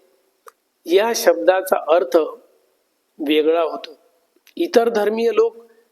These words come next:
ज्या शब्दांचा वापर करतात, ते वेगळ्या पद्धतीने मांडणी करतात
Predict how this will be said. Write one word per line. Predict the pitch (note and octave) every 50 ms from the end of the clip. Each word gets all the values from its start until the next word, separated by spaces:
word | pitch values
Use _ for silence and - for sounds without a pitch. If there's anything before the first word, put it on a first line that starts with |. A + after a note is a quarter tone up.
| _ _ - -
ज्या | G#3 G#3
शब्दांचा | - - F3 D#3+ - G3+ G3 G#3 G#3+ G3+ A3+ G#3
वापर | F#3+ D#3+ C3+ C3+ - G#3 A3
करतात, | G#3+ - A3+ G#3+ - G#3 F3+ D#3 - - - - _ _ _ _ _ _ _ _ _ _ _ _ _ _ _
ते | A3+ A#3
वेगळ्या | G#3 G3 F3 D#3+ F3+ G#3+ A#3
पद्धतीने | A3+ A#3 A3+ G3+ A#3+ A#3 - A#3+ A#3 A#3
मांडणी | A3+ A3 F#3+ F3+ F#3+ F#3+ F3+
करतात | - E3+ D#3+ D#3 - E3 D3